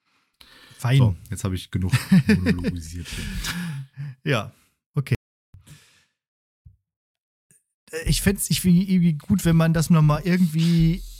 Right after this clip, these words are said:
Speaker 1: alles aufmalen würde, skizzieren würde, was du jetzt hier gerade berichtet hast von deinem Auto. Vielleicht kann das ja jemand mal mit Chat G P T oder so machen, dass man da so eine,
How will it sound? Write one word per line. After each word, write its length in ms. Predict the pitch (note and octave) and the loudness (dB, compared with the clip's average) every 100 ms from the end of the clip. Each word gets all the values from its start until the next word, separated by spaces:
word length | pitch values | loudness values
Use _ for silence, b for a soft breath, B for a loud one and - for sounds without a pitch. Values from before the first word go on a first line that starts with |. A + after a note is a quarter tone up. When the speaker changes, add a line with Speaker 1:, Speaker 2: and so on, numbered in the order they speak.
| - | -10
Speaker 1:
alles 380 | - F3 D#3+ - - | -4 0 0 -2 -6
aufmalen 760 | F#3+ G#3 - D#3 A#2+ B2+ B2+ B2 | -2 -2 2 2 2 4 4 6
würde, 200 | C3+ B2+ | 4 2
skizzieren 600 | - D3 - F3+ E3 A#2+ | 0 -2 -2 0 2 2
würde, 180 | A#2 A#2+ | 0 0
was 140 | B2 | 0
du 80 | C3+ | -2
jetzt 120 | A#2 | -2
hier 120 | D3 | -4
gerade 220 | B2 B2+ C3 | -2 -2 0
berichtet 320 | C3 - C3 | 0 -2 -4
hast 100 | A#2+ | -4
von 180 | C3+ A#2+ | -2 -2
deinem 200 | A#2+ B2 | 0 -2
Auto. 240 | A#2+ B2+ | -2 -2
Vielleicht 320 | B2 D3 D3 | -2 0 0
kann 100 | - | 2
das 140 | D#3+ C#3 | 0 2
ja 160 | D3 D3 | 0 -2
jemand 400 | D#3 D3 D3+ D#3 | -4 0 -2 0
mal 140 | C#3+ C#3+ | 2 2
mit 340 | C#3 - - | 2 -2 -4
Chat 220 | - D3 | 0 0
G 100 | - | 0
P 200 | C#3 D#3 | 4 4
T 200 | C3+ D3+ | 4 2
oder 160 | C#3+ C#3 | 4 4
so 120 | C3+ | 4
machen, 300 | C3+ C#3 E3 | 2 2 2
dass 160 | D3 C3+ | 2 2
man 100 | C3 | 2
da 140 | C3+ | 2
so 100 | C3+ | 0
eine, 160 | C#3+ C3 | 0 0